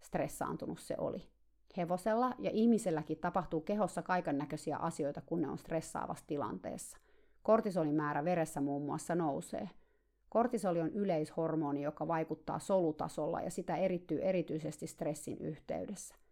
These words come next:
Se on esimerkiksi vaaratilanteessa tosi hyvä juttu.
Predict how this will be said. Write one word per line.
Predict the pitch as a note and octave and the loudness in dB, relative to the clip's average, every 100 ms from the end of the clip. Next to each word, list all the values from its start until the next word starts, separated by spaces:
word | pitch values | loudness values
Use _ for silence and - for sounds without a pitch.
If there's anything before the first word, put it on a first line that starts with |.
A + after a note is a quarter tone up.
| _ _ | _ _
Se | - G#3+ | -6 0
on | |
esimerkiksi | G3 A3 G#3 F3+ G3 - | 2 4 4 2 -2 2
vaaratilanteessa | G#3+ F3 E3 D#3+ D3 D3+ D#3 E3+ | 4 4 4 2 0 0 -2 -4
tosi | F3 E3 - | -2 -2 -2
hyvä | E3+ F3 D3+ | -2 0 0
juttu. | C3+ - - | -2 -6 -10